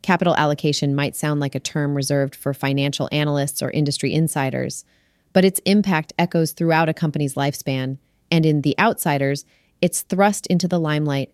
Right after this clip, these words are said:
as the unsung hero of business strategy. The book illustrates this through the actions of the eight featured C E Os,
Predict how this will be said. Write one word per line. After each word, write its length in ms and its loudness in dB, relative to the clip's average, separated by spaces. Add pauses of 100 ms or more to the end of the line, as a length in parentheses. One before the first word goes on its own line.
as 140 0
the 220 -2
unsung 580 2
hero 540 -2
of 180 -6
business 320 0
strategy. 640 -6 (640)
The 80 4
book 220 2
illustrates 520 2
this 240 -2
through 180 0
the 180 0
actions 480 0
of 120 -2
the 160 -2
eight 200 2
featured 380 0
C 220 0
E 200 0
Os, 340 0